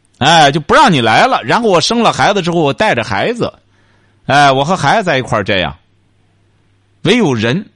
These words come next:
特别累，整天还得把控着这男的，不让他跑冒滴漏，整天得勒紧他裤腰带，哎，这怎么办呢？但人类是可以自律的。什么自律啊？文化。动物它又不上学啊，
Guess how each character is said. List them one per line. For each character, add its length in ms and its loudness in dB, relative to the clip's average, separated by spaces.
特 220 -4
别 140 -2
累， 260 -4
整 180 -4
天 180 -2
还 140 -6
得 160 -4
把 160 -8
控 240 -2
着 60 -2
这 140 0
男 280 -2
的， 320 -4
不 140 -4
让 160 0
他 120 -2
跑 220 -4
冒 200 -2
滴 180 -4
漏， 200 -6
整 180 -10
天 200 -4
得 80 -4
勒 580 -4
紧 200 -4
他 100 -2
裤 200 -2
腰 180 2
带， 240 -2
哎， 240 -2
这 180 0
怎 120 -4
么 100 -2
办 200 0
呢？ 300 -2
但 160 2
人 300 0
类 160 0
是 160 -4
可 380 -4
以 180 -2
自 420 -4
律 240 -2
的。 180 -8
什 180 -4
么 120 -2
自 160 -2
律 180 -2
啊？ 80 -6
文 220 -4
化。 240 -6
动 320 4
物 140 4
它 100 0
又 80 0
不 140 -6
上 240 -2
学 260 -4
啊， 160 -8